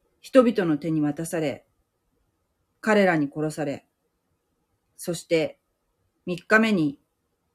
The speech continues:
よみがえるであろう。」弟子たちは非常に心を痛めた。はい。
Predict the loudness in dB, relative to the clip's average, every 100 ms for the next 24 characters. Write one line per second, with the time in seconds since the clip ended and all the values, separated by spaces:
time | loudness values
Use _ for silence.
0 | -6 -2 2 4 4 2 0 -2 -6 -8
1 | _ _ _ _ _ _ _ _ _ _
2 | _ _ _ _ _ _ -6 -4 -6 -6
3 | -4 -6 -8 _ _ _ _ -16 -8 -2
4 | -2 -2 -4 -8 _ _ -10 0 2 2
5 | 0 -2 -2 -2 -6 -12 _ _ _ _
6 | _ _ _ _ _ _ _ _ _ _
7 | _ -8 -4 -4 -8